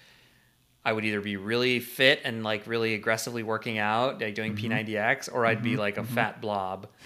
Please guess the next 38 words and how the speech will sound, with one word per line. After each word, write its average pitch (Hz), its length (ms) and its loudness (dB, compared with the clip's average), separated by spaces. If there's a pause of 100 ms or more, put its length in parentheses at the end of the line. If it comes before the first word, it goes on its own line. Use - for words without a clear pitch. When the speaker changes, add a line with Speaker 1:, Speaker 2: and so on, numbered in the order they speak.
(120)
Speaker 2:
<laughs> - 160 0
Speaker 1:
And 110 80 2
I 110 60 4
just, 110 180 -4
like, 113 180 0
oscillated 113 480 -2
between 107 320 -6
the 101 80 -4
two, - 540 -8
Speaker 2:
Yeah, 120 160 -4
Speaker 1:
right? 104 240 0
Speaker 2:
yeah, - 40 -8
Speaker 1:
Not 214 140 8
in 214 60 4
Speaker 2:
yeah. 185 40 2
Speaker 1:
a 170 40 4
way 160 100 8
that 139 100 2
most 131 200 0
people 120 140 -6
would 107 120 -2
notice, 113 320 0
but 113 140 -2
in 113 80 -2
a 113 40 -2
way 113 140 4
that 107 240 -2 (260)
was 117 140 -6
very 107 160 -2
much 104 140 2
Speaker 2:
You 202 80 8
Speaker 1:
on 156 80 8
my 139 60 6
Speaker 2:
noticed, 123 420 2
Speaker 1:
mind. - 0 -
Speaker 2:
yeah. 120 240 4 (540)
Speaker 1:
Yeah, 98 380 0
and, 117 520 0